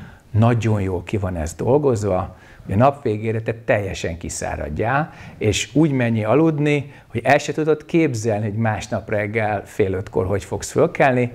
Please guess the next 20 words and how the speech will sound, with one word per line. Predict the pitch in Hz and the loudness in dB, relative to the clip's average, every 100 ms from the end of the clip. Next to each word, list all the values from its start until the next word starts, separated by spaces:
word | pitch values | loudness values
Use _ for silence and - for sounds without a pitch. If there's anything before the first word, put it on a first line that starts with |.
| - | -4
de | 139 | -4
fölkelsz. | - 101 87 - 107 | 0 -2 -2 -6 -6
Sőt, | - - 117 - | -2 0 0 0
vannak, | 135 139 | -4 -2
akik | 135 123 - | -2 -4 0
korábban, | 135 113 92 92 104 135 196 214 - - - - | 0 2 -2 -6 -2 0 0 -4 -14 -20 -20 -16
és | - 123 110 - 110 - - - - - | -4 -2 -2 -4 -8 -16 -18 -20 -20 2
további | 160 117 98 90 113 117 117 | 4 4 2 0 -2 -2 -6
önként | - 139 123 104 95 95 110 | -4 -2 -2 -4 -6 -6 -4
vállalt | 107 101 104 101 104 - | -2 0 0 -2 -6 -8
gyakorlatot | 110 107 98 101 92 - 98 - | -6 -4 -2 -2 -4 -6 -8 -6
végeznek | - 92 90 85 110 104 104 - - - | -6 -4 -2 -4 -2 -4 -4 -8 -16 -4
még | 101 98 98 | 0 2 2
az | 110 90 90 - - - | 0 -2 -6 -16 -10 -4
éneklés | 95 85 82 87 - - | -2 -2 -4 -4 -4 0
előtt. | 82 71 - - - | 0 0 -6 -16 -6
És | - | -2
ez | 80 | 2
nagyon | 98 120 135 | 4 6 4
jó. | - | 2